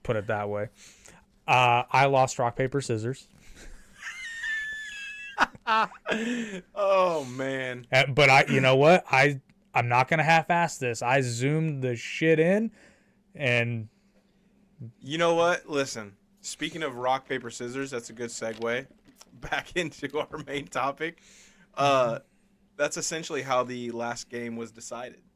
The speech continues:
Speaker 2: was rock, paper, scissors. I mean, there was a different aspect to it,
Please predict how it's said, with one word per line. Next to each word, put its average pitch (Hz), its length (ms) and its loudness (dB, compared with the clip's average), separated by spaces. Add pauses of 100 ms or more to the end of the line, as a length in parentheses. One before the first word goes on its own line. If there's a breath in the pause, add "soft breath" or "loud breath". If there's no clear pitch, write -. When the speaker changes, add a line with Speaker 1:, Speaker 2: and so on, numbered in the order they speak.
(400)
Speaker 2:
was 120 140 -20
rock, 113 240 -8
paper, 117 220 -18
scissors. 104 420 -20 (1300 loud breath)
I 131 60 -14
mean, 151 140 -6
there 156 100 2
was 156 100 -2
a 156 40 -10
different 151 300 -8
aspect 123 480 -14
to 110 120 -18
it, 104 160 -20